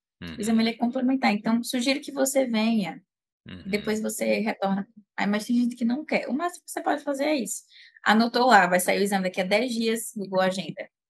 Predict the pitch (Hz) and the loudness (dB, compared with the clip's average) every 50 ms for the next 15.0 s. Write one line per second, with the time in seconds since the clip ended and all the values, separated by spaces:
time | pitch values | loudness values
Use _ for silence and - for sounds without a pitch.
0 | _ - - _ _ _ _ _ _ _ - 165 175 180 180 175 175 180 180 185 | _ -20 -20 _ _ _ _ _ _ _ -10 -6 -4 -2 -4 -2 -2 0 0 2
1 | 185 180 185 190 190 - 190 185 180 180 175 180 180 185 185 185 180 202 - - | 2 0 -2 -4 -6 -6 -6 -2 2 2 4 4 4 2 0 -6 -6 -8 -8 -8
2 | - - 180 156 151 147 - 170 202 240 - _ _ _ - - 185 190 196 247 | -6 -4 -4 -4 -4 -6 -6 -6 -6 -6 -8 _ _ _ -4 0 0 2 2 0
3 | 269 269 - - - 247 226 277 302 302 240 226 214 208 208 - - 185 180 185 | -2 -6 -8 -6 -2 -2 -2 -2 -2 -4 -4 -2 -2 -2 -4 -4 -6 -6 -6 -4
4 | - 190 190 208 196 208 - - - - _ _ _ - 180 180 - 185 - 190 | -2 -2 -2 -2 -2 -6 -10 -14 -14 -16 _ _ _ -8 -8 -8 -8 -8 -8 -8
5 | 196 - - 190 180 180 175 175 - - 220 220 208 185 147 - 160 165 175 190 | -6 -6 -6 -6 -4 -4 -6 -6 -4 -2 0 2 4 2 2 0 -4 -8 -10 -10
6 | - 196 - 160 143 - - 196 190 160 147 123 107 - _ _ _ _ _ _ | -10 -10 -8 -8 -4 0 4 4 4 4 4 0 -4 -8 _ _ _ _ _ _
7 | _ _ _ - 185 190 196 208 214 220 240 262 254 - - 208 196 190 185 196 | _ _ _ -4 0 2 2 2 2 0 0 -4 -6 -6 -4 -4 -2 -2 -4 -6
8 | - _ - 247 311 302 254 208 214 240 240 240 - _ _ - 196 - _ _ | -10 _ -12 -10 -8 -6 -4 -4 -6 -8 -12 -16 -18 _ _ -8 -8 -8 _ _
9 | _ - - - - - - - - - 180 190 196 214 220 240 247 269 - - | _ -14 -12 -12 -10 -12 -12 -10 -4 2 4 6 6 6 4 2 -2 -2 0 2
10 | 226 220 220 226 220 208 196 196 - 208 208 202 202 196 185 185 185 185 202 196 | 4 4 4 6 6 6 4 4 2 -2 -4 -2 -4 -2 -4 -4 -6 -8 -8 -8
11 | - 196 185 185 196 214 233 247 247 247 240 247 240 220 214 208 202 - - 185 | -8 -8 -8 -4 -2 0 0 0 0 -2 -4 -6 -6 -6 -4 -4 -4 -4 -2 0
12 | 185 180 180 175 - - 196 180 180 180 180 185 180 175 175 170 175 175 165 165 | 0 0 0 -2 -6 -10 -8 -8 -8 -8 -8 -6 -6 -6 -6 -6 -8 -8 -8 -10
13 | 170 - - 180 175 170 170 196 226 247 247 247 233 226 196 190 185 185 185 185 | -12 -16 -18 -16 -12 -8 -6 -6 -4 -4 -4 -4 -6 -6 -8 -8 -6 -6 -8 -8
14 | - 220 226 233 240 240 247 247 247 _ 190 196 196 190 202 196 - 240 269 277 | -6 -4 -2 -2 0 -2 -2 -4 -6 _ -6 -4 -4 -4 -4 -4 -4 -6 -6 -6